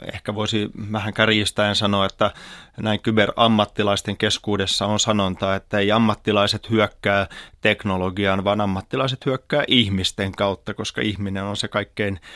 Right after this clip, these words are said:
haavoittuvaisin ja helpoin kohde. Mut toisaalta mä kääntäisin sen sitten ihan toistepäin, että, että jos ajatellaan, että ihminen sitten on se heikoin lenkki, niin eikö silloin juuri kyberturvallisuuden kehittämisen ja parantamisen pitäisi lähteä ihmisestä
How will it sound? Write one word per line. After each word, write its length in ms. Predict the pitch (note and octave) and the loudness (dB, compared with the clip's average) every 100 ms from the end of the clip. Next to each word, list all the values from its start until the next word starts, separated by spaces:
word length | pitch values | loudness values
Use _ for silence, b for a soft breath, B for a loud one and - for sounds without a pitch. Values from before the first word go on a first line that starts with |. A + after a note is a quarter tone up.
| B | B
haavoittuvaisin 960 | - A#2 G#2+ G#2 G2+ - G2+ G2+ F#2+ G#2+ | -2 4 4 4 -2 -2 -4 -2 0 -2
ja 60 | G#2+ | 0
helpoin 540 | A#2 G#2+ - G2 F#2+ | 0 0 0 -4 -4
kohde. 460 | - G2 F#2 F#2 F#2+ B B B B | -6 -6 -4 -6 -8 B B B B
Mut 160 | B2+ - | -8 0
toisaalta 440 | G#3+ F3+ D#3 C#3 | 2 2 2 2
mä 120 | C#3 | 0
kääntäisin 640 | - D#3+ B2+ A2+ A2+ A#2 | 2 2 4 2 2 0
sen 180 | A2 A#2+ | 0 -2
sitten 300 | B2 C3+ C3 | -2 -2 0
ihan 240 | C3+ C3 A#2+ | 0 0 0
toistepäin, 920 | D3+ C#3 - - - D#3 D3+ A2 G2 | 0 0 -2 -6 -2 0 2 2 0
että, 360 | G2+ - G#2+ G2+ - | -4 0 0 0 -6
että 200 | G#2 - | -10 -4
jos 120 | A#2+ | -2
ajatellaan, 500 | D3+ D#3+ C3 A#2+ A#2 | 2 2 2 0 -2
että 160 | A#2 B2+ | 0 0
ihminen 400 | C3 A#2+ A#2 A#2 | 0 2 0 -2
sitten 320 | B2 - C#3 | -4 -6 -4
on 200 | F3+ D3+ | 0 0
se 160 | A#2 G2+ | 0 0
heikoin 460 | G#2+ G2+ - F#2+ | 0 0 -4 -4
lenkki, 380 | F#2+ G2+ - G#2+ | -4 -6 -4 -4
niin 180 | G2+ G2+ B B B | -2 -4 B B B
eikö 260 | B2 B2 B2+ | -4 -2 0
silloin 420 | E3 F#3 C#3 A#2 | 0 2 2 2
juuri 300 | C3+ D3+ A#2+ | 2 2 0
kyberturvallisuuden 1040 | - D3 C#3 A#2+ A2 G#2 G#2 G#2+ A2 A2+ G#2+ | -2 0 0 0 0 0 -2 -2 0 -2 0
kehittämisen 760 | C3 B2 A2 - G2 F#2+ G#2+ | 0 0 0 -2 -2 -2 -2
ja 80 | G#2+ | -2
parantamisen 800 | - B2+ A#2 G2 G2 G2 A#2 G#2 | 0 2 2 0 -4 -4 -4 -4
pitäisi 440 | C3+ B2 A2+ B2+ | -2 0 0 0
lähteä 360 | C3 A#2 - C3 - | -2 -2 -4 -6 2
ihmisestä 640 | G#3 A#2 G2+ G2 F#2 - | 2 2 0 0 -2 -6